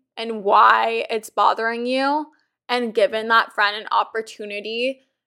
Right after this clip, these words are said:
to be aware of what is happening and to make changes, then and only then, and, like, they haven't, then I think enough is enough, and you can either make a harsh end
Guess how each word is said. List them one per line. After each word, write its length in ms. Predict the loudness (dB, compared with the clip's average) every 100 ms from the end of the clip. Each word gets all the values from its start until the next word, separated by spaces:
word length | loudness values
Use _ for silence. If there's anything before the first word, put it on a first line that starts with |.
| _ _
to 480 | -8 0 4 4 2
be 140 | 0
aware 540 | 2 2 4 4 4 2
of 100 | 4
what 160 | 6
is 140 | 6 4
happening 640 | 4 4 2 0 0 -2
and 360 | -4 -4 -4 -8
to 120 | -12
make 200 | -12 -12
changes, 840 | -14 -12 -12 -6 0 2 0 -4 -6
then 480 | 4 8 8 6
and 160 | 2 0 0
only 320 | -2 -2 2
then, 480 | 4 6 4 -2 -4
and, 140 | -2
like, 160 | -2 -2
they 100 | -2
haven't, 720 | 4 4 4 0 -2 -6 -16 -2
then 240 | 2 4
I 100 | 2
think 400 | 2 0 -2 -6 -8
enough 320 | 0 0 0
is 100 | -2
enough, 480 | 2 4 4 0 -6
and 520 | -2 0 -2 -4 -10 -18 _ _ _
you 140 | -6 0
can 100 | 4
either 320 | 6 4 4
make 300 | 4 2 0 -6
a 80 | 0
harsh 640 | 6 8 6 0 -8 -12 _ _ _ _ _ 4
end 400 | 6 6 2